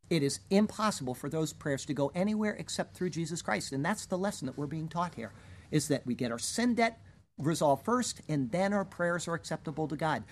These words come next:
So what you must do is get that sin debt resolved first. And the way you do that is by saying,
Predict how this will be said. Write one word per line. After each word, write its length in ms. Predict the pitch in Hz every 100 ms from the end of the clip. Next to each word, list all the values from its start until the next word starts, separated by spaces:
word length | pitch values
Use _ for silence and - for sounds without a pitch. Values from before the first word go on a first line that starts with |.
| -
So 140 | - 196
what 140 | 196
you 80 | 190
must 260 | 233 -
do 220 | - 277 190
is 120 | 185
get 160 | - -
that 140 | 190
sin 280 | - 185 175
debt 160 | 180 -
resolved 440 | 170 151 135 -
first. 380 | - 185 - - - - - - -
And 120 | 160
the 60 | 135
way 120 | 143
you 140 | 180
do 140 | 160 147
that 240 | 151 147
is 140 | 143
by 240 | - 127 123
saying, 400 | - 139 123